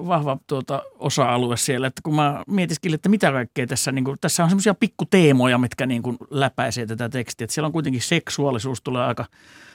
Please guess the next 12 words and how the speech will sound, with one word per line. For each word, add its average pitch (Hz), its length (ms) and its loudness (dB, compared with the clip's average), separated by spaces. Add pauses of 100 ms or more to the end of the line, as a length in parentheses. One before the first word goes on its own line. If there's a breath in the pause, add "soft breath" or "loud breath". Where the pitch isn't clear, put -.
(120)
aika - 200 -6
usein 131 300 -4
esille 123 420 -4
ja 120 100 -4
huumausaineet 131 920 2
tulee 123 200 -4
aika 123 200 -6
useassa 120 380 -6
kohdassa 120 460 -4
ja 120 160 -6
osakesijoittaminen 120 1500 0
ja 113 140 -6